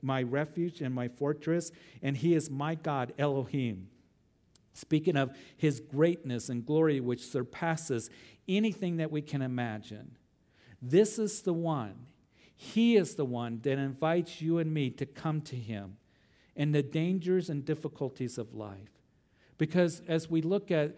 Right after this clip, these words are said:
situations that happen and tragedies like in Colorado Springs or in California on this very day, but ourselves in our own personal lives, we face difficulties, don't we? We face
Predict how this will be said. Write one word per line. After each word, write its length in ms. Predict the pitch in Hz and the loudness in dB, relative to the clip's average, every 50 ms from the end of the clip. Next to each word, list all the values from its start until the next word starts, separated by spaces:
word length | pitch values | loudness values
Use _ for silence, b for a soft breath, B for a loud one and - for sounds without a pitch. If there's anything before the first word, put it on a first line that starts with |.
| B B B | B B B
situations 880 | - - 180 180 180 - 165 151 156 160 160 160 - 165 151 139 - | -2 0 0 2 2 0 0 2 4 2 2 0 -2 -4 -4 -2 -2
that 180 | 143 143 143 | -2 -4 -4
happen 500 | - - - 139 139 139 139 - 127 117 | -4 -4 -2 -2 -2 -2 -2 -4 -4 -2
and 140 | 120 120 117 | -2 -4 -6
tragedies 720 | - - 156 151 151 147 139 139 120 123 120 120 110 - B B B B B | -4 0 0 0 0 0 -2 -2 -2 0 0 -2 -2 -6 B B B B B
like 220 | - 139 139 139 139 139 - - | 0 2 2 2 0 -2 -6 -4
in 120 | 151 143 | -4 -4
Colorado 520 | 139 - - 165 160 160 156 151 143 147 147 | -4 -2 -2 0 0 2 2 0 0 0 -2
Springs 640 | 139 - - - 160 160 160 156 147 131 120 - B B B B B | -4 -8 -8 -4 -2 0 0 0 0 -2 -4 -6 B B B B B
or 180 | - 151 147 147 | 0 2 2 2
in 80 | 143 | 0
California 960 | 147 - - 160 160 156 151 156 - 170 156 160 165 165 160 143 131 131 147 151 | -2 -4 -2 0 0 0 -2 -4 -4 -4 -2 0 0 0 0 0 0 -2 -2 -4
on 180 | 151 143 139 139 | -4 -2 -2 0
this 160 | 143 139 - | -2 -2 -2
very 280 | - 151 151 147 143 139 | -2 0 0 2 0 0
day, 400 | 139 156 156 160 151 139 135 B B B B B B - | 2 2 4 4 4 4 2 B B B B B B 2
but 380 | 170 165 160 175 185 - - - - | 4 4 4 4 2 -2 -10 -6 -2
ourselves 560 | 139 151 143 - - 196 180 196 190 175 160 | -2 -2 -2 -2 -2 -2 -2 -2 -2 -2 -2
in 100 | 165 151 | -2 0
our 160 | 147 143 156 - | 0 -2 -2 -2
own 240 | 160 165 185 196 175 | -2 -2 0 -2 -2
personal 540 | - - 190 180 - - 170 156 151 147 143 | -4 -4 -4 -4 -4 -4 -6 -4 -4 -4 -4
lives, 480 | 151 165 185 185 160 131 120 - - B B B B B | -2 -2 -2 0 0 -2 -2 -4 -10 B B B B B
we 140 | 156 156 156 | 2 2 2
face 320 | 160 - 156 147 135 - | 2 2 2 2 0 0
difficulties, 800 | - - 151 139 - 143 - - - 131 120 - - 131 123 - | -2 0 0 0 0 -2 -4 -2 -2 -2 0 0 -2 -4 -4 -2
don't 300 | - 165 175 208 220 185 | -2 -2 -2 -2 -4 -6
we? 280 | 123 110 98 95 95 107 - _ b b b b b | -6 -8 -8 -8 -10 -12 -16 _ b b b b b
We 120 | 175 175 180 | 2 2 2
face 480 | 180 - 190 185 185 185 175 - - | 2 2 4 4 4 4 4 0 -4